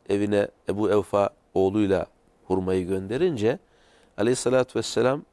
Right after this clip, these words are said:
bundan çok memnun kalıyor. Ve bunun üzerine gelen çocuğa, hurmayı getiren çocuğa duyuracak şekilde şöyle bir ifadede bulunuyor. "Allahümme salli ala ali Ebi Evfa."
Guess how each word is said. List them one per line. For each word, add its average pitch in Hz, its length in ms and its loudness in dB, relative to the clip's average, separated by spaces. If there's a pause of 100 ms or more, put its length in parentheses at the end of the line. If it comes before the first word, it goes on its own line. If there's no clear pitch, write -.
bundan 143 280 -4
çok 147 260 -4
memnun 92 260 -6
kalıyor. 55 400 -14 (840)
Ve 127 120 0
bunun 170 180 -2
üzerine 120 540 0 (1300)
gelen 104 320 2
çocuğa, 80 560 -6
hurmayı 92 380 0
getiren 98 420 -6
çocuğa 98 520 -6 (680)
duyuracak 120 500 2
şekilde - 440 -6
şöyle 117 360 0
bir 113 80 0
ifadede 92 500 -2
bulunuyor. 60 400 -12 (880)
"Allahümme 101 640 0
salli 123 640 -2 (580)
ala 104 440 -2
ali 101 400 -2
Ebi 87 280 -4
Evfa." 73 420 -4